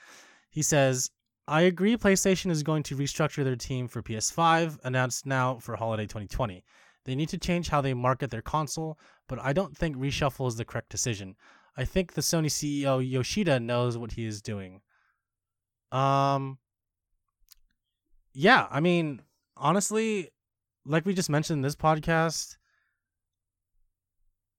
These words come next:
w-, I, you, no one wants to lose their job. No one wants to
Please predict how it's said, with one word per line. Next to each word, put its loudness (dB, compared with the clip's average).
w-, -10
I, 0
you, -2
no 6
one 10
wants 6
to 0
lose 4
their 0
job. -4
No -2
one 0
wants 0
to -4